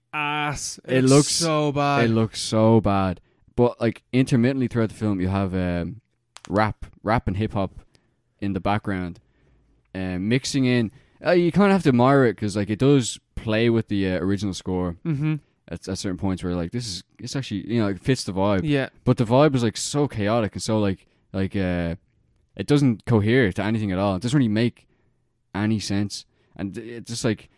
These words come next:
Speaker 2: it's just weird to hear rap songs in the middle of <laughs> Halloween. <laughs> You know, rap tracks. It's like, what is this?
Speaker 1: Busta Rhymes.
Speaker 2: Yeah, Busta Rhymes.
Speaker 1: Starring in Halloween eight.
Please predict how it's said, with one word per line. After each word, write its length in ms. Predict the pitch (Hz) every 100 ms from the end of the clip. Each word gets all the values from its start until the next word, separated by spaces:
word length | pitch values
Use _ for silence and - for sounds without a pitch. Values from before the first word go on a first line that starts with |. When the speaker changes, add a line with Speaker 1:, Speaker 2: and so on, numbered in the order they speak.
| _ _ -
Speaker 2:
it's 140 | 135
just 140 | 185 127
weird 320 | 135 143 131
to 60 |
hear 400 | 113 113 107 95 - _ _ _
rap 280 | - 110 113
songs 340 | - 98 92 85
in 140 | 85
the 60 | 95
middle 180 | 101
of 80 | 101
<laughs> 60 | -
Halloween. 520 | 104 107 120 127 135 156
<laughs> 20 | 214 185 170
You 180 | 151 135
know, 160 | 139
rap 240 | 123 120 127
tracks. 340 | 131 113 -
It's 80 | -
like, 100 | 117
what 240 | 127 143
is 140 | 113 101
this? 360 | 120 90 - -
Speaker 1:
Busta 380 | 196 208 - 202
Rhymes. 380 | 180 180 170 156
Speaker 2:
Yeah, 120 | 147
Busta 340 | 120 147 143 135
Rhymes. 300 | 139 117 87
Speaker 1:
Starring 760 | - - - 190 190 185 165
in 100 | 151
Halloween 540 | 147 156 156 156 151 151 _ 151 131
eight. 340 | 143 151 156